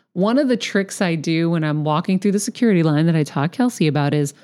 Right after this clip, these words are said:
put my purse in the tray, jacket, whatever I have to do. And then I pull my Pullman and then I put it on right at the last minute. And so that also gives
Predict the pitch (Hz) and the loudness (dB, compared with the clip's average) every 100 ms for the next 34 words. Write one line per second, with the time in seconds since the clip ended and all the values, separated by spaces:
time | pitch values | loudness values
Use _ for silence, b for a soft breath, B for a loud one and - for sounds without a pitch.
0 | b - 226 214 180 - 240 285 - 285 | b -4 -2 0 -2 0 0 0 2 2
1 | 277 - 233 220 208 208 196 175 190 190 | 2 2 2 2 2 0 -2 -2 0 0
2 | 190 185 185 208 208 190 180 170 151 147 | 0 0 0 2 2 0 0 0 2 0
3 | 147 B B B - 208 214 214 214 208 | -2 B B B -2 0 2 2 2 0
4 | 196 190 - - 196 220 285 294 226 214 | 0 -2 -2 0 2 4 2 0 -2 0
5 | 208 220 - _ - 180 170 156 - 185 | 0 -4 -8 _ -2 0 0 -2 -2 -2
6 | 185 180 170 160 170 180 175 160 151 - | 0 0 -2 0 0 0 -2 0 0 -2
7 | 160 147 - - B B B - 175 170 | -2 -2 -4 -10 B B B -4 -2 0
8 | - 185 170 170 156 _ _ _ _ _ | 0 0 2 0 -4 _ _ _ _ _
9 | _ - 160 240 277 254 240 196 190 | _ -8 -2 -2 0 0 0 0 -2